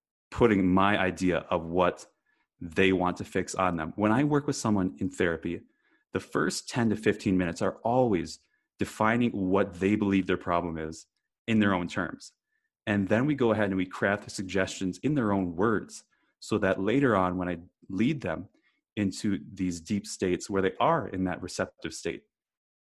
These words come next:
I'm able to give them the statements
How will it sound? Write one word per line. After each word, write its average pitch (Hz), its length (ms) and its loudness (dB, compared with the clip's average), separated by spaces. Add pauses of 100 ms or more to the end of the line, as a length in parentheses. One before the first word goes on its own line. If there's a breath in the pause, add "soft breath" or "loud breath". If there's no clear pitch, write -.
(720)
I'm 123 220 4
able 143 220 2
to 151 120 -2
give 110 300 2
them 107 380 0 (260)
the - 60 -10
statements 104 560 -2